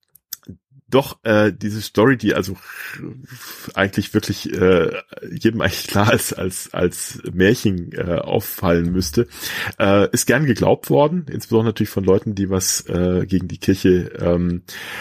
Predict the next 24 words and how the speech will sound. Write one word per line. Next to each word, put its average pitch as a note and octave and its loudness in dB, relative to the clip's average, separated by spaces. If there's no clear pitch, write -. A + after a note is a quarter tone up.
hatten, D3+ 2
dann G#2+ 2
insbesondere G2+ 0
natürlich G2 -2
die, F2 0
äh, - -6
die F#2+ 0
Reformatoren F#2+ 0
oder G2 -4
die - -12
frühen C#3 2
Reformatoren. G#2 0
Jan F#2 0
Hus D#3 2
hat A#2+ 2
das, - -2
äh, G2 2
schon F#2+ -4
auf - -4
dem G2+ -6
Konstanter G2+ -2
Konzil, G2 -2
äh, - -8
erzählt, - 0